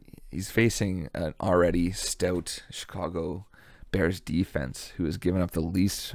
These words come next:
amount of points to the quarterback position. And with his top receivers out, and also who's out, uh, Marquez Callaway, who kinda broke out, uh,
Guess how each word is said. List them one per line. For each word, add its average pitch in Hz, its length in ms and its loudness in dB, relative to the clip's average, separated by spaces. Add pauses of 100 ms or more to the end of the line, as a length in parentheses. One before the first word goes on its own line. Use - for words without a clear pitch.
amount 87 240 -2
of 90 60 -8
points 98 240 -2
to - 40 -16
the - 60 -8
quarterback 98 520 -2
position. 90 540 -2 (460)
And 90 160 -2
with - 400 -4
his 92 180 -2
top 98 300 2
receivers - 500 0
out, 90 220 0 (480)
and 95 300 0 (300)
also - 580 0
who's 80 340 -4
out, - 220 -4
uh, 85 260 -4
Marquez 95 640 0
Callaway, 104 540 0
who 85 460 2
kinda 95 220 2
broke 92 300 0
out, 95 200 2 (840)
uh, 85 300 -2